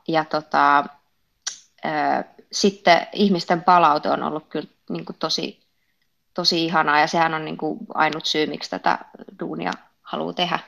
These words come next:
Et se, et ihmiset tulee henkilökohtaisesti sanomaan, että, et kiitos, et ihana biisi, tai et on niinku oikeasti kuunneltu sanoja. Ja se on niinku semmoinen asia, mikä mulle on ollut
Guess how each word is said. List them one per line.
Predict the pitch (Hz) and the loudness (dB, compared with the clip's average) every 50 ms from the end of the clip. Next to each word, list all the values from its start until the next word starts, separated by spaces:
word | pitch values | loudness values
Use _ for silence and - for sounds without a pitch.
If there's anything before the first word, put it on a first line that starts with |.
| _ - | _ -18
Et | - - - | -16 -14 -10
se, | - 160 156 | -6 -6 -6
et | - - - - _ - - - - - - - - - - - - - - _ _ - | -6 -6 -12 -20 _ -20 -20 -20 -18 -18 -20 -20 -20 -20 -20 -20 -20 -20 -20 _ _ 0
ihmiset | 202 196 190 175 185 180 - | 2 2 2 2 0 -2 -2
tulee | - 170 170 170 | 2 4 4 4
henkilökohtaisesti | 175 165 160 156 156 160 - 165 165 - - 175 - - - | 4 2 -2 -2 -2 -2 -2 -2 -4 -4 -8 -12 -10 -8 -6
sanomaan, | - - 170 160 160 160 165 160 160 170 | -2 -2 -2 -2 -2 -6 -6 -6 -6 -6
että, | 180 - _ - - - - _ _ - | -8 -6 _ -6 -8 -8 -8 _ _ -8
et | 180 175 - - | -8 -8 -8 -8
kiitos, | - 170 160 - 160 - - | -6 -6 -6 -4 -6 -6 -6
et | 160 - | -8 -10
ihana | 160 156 156 156 151 151 | -12 -10 -10 -12 -12 -8
biisi, | - - - - - - | -8 -6 -6 -6 -8 -6
tai | - - - 170 | -4 -2 -2 0
et | - - | 2 2
on | 185 185 | 4 4
niinku | 180 175 175 | 2 2 2
oikeasti | 175 175 175 165 - - 151 - _ - | 0 0 0 -2 -6 -8 -10 -14 _ -6
kuunneltu | 160 156 156 151 147 - 147 | -4 -4 -2 -2 -4 -2 0
sanoja. | - - - 165 156 151 147 143 143 143 143 | 2 4 4 6 4 4 4 2 0 0 0
Ja | 147 156 - - | 0 0 -2 0
se | 185 - 277 285 | 2 6 8 8
on | 277 226 | 10 8
niinku | 202 170 180 170 | 8 6 4 2
semmoinen | 196 170 160 156 160 165 156 156 | 2 2 2 2 2 4 4 4
asia, | 185 - 196 170 156 | 2 2 2 0 0
mikä | 160 156 - 165 | 0 -2 -2 -2
mulle | 170 170 170 165 160 | 0 0 0 2 0
on | 156 156 | 0 0
ollut | 156 165 165 - _ | -2 -4 -4 -6 _